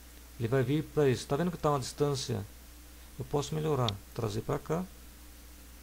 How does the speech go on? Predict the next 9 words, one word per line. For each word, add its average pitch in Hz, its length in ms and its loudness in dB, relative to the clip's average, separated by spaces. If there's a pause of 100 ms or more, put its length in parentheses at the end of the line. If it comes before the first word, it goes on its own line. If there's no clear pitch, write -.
(140)
ou 113 120 2
aqui. 127 340 -4 (1080)
Então 147 240 4
daqui 185 580 6 (840)
ele 123 120 2
já 139 120 6
vem 143 140 6
pra 156 140 2
cá. 120 220 0